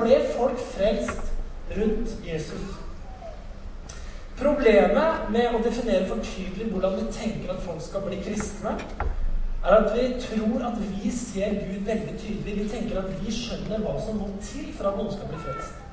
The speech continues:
Eh, vi tror vi skjønner veldig tydelig hvordan det skal gjøres, hvordan det bør føles,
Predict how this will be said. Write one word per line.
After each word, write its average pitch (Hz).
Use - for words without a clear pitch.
Eh, 220
vi 302
tror 262
vi 247
skjønner 247
veldig 247
tydelig 220
hvordan 196
det 240
skal 220
gjøres, 226
hvordan 226
det 226
bør 214
føles, 240